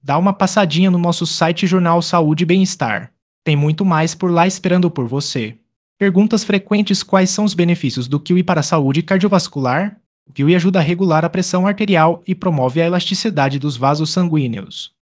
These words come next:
Isso é ótimo para o coração. O kiwi é bom para os ossos. Sim. Kiwi possui vitamina K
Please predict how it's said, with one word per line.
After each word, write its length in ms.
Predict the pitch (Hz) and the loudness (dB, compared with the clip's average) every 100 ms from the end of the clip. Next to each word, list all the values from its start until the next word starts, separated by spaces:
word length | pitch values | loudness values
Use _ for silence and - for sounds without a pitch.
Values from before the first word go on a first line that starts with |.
| _ - | _ -8
Isso 240 | 202 - 247 | -4 0 2
é 80 | |
ótimo 340 | 180 156 175 156 | 2 2 0 0
para 160 | 170 | -2
o 40 | 139 | 0
coração. 640 | 156 143 135 151 117 110 _ _ _ _ | 0 0 -2 -4 -6 -8 _ _ _ _
O 60 | |
kiwi 300 | - 196 247 | -4 0 0
é 40 | 247 | 2
bom 200 | 175 170 | 0 0
para 160 | 156 | 0
os 80 | 131 | 0
ossos. 560 | 127 113 - - - - _ _ - | 0 -2 -8 -12 -14 -16 _ _ 0
Sim. 260 | 139 117 - _ _ _ | 2 2 -4 _ _ _
Kiwi 200 | - 120 | -8 -8
possui 400 | 151 202 - 220 | -6 -6 -4 -4
vitamina 480 | 208 208 190 165 180 | -4 -4 -4 -2 -4
K 260 | 180 165 | -4 -6